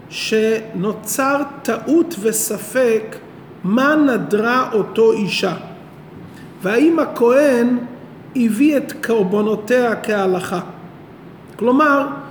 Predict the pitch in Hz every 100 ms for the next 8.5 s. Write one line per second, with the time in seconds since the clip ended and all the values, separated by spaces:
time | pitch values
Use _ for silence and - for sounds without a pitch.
0 | - - - 240 208 254 277 285 277 -
1 | 254 240 208 202 240 233 233 - 233 214
2 | 214 214 233 277 - - - - - -
3 | - 233 262 240 247 247 269 247 247 226
4 | 220 214 226 214 - 226 247 240 220 214
5 | - - - - 214 202 226 220 214 220
6 | 240 233 226 208 - - - - - 254
7 | 285 285 277 269 226 254 262 269 - 247
8 | 254 247 240 208 208